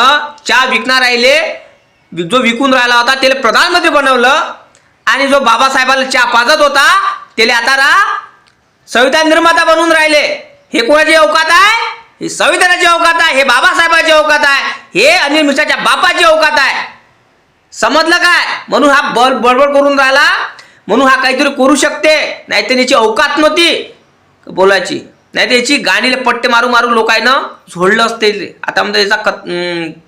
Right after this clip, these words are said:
तुकडे करून लोकांना खाल्ले असते भाजी, भाजी याची. समजलं काय? हा बिन डोक्याचा माणूस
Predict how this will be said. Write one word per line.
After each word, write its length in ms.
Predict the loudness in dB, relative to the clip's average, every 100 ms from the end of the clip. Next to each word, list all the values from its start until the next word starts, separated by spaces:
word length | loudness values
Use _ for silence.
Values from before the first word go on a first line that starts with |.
| _ -16
तुकडे 240 | -6 -4
करून 220 | -2 -2
लोकांना 300 | -2 -2 -4 -6
खाल्ले 300 | -6 -4 -2
असते 200 | -4 -2
भाजी, 260 | -4 -4 -8 -14 -12
भाजी 260 | -10 -10 -14 _ -16
याची. 220 | -16 -16 -20 _ _ _ _ _ _ _ _ _ _ _ _ _ _ _
समजलं 440 | -8 -4 -2 -2 -2
काय? 180 | -4 -10 -20 _ _ _ _
हा 500 | 0 2 4 2 0 -4 -8 -8
बिन 300 | 0 2 2
डोक्याचा 400 | 2 0 0 0
माणूस 480 | 2 2 2 0